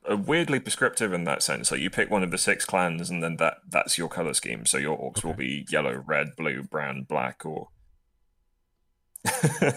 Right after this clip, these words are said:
Speaker 1: Um,
Speaker 2: Okay. Um, so, okay, so this one, this new force, the Beast Nag, is that it kinda cuts across those divisions.
Speaker 1: Yeah,
Speaker 2: Um,
Speaker 1: it seems to.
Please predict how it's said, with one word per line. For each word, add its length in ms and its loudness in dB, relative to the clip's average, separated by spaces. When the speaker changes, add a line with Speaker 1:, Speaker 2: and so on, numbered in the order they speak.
Speaker 1:
Um, 380 2
Speaker 2:
Okay. 280 -8
Um, 540 -8
so, 380 2
okay, 260 -2
so 140 0
this 220 -2
one, 420 -4
this 340 -8
new 180 0
force, 400 -8
the 100 -8
Beast 240 -8
Nag, 160 -8
is 100 -10
that 120 -8
it 80 -14
kinda 160 -4
cuts 280 -6
across 600 -4
those 160 -6
divisions. 640 -10
Speaker 1:
Yeah, 360 8
Speaker 2:
Um, 60 8
Speaker 1:
it 120 4
seems 320 4
to. 380 2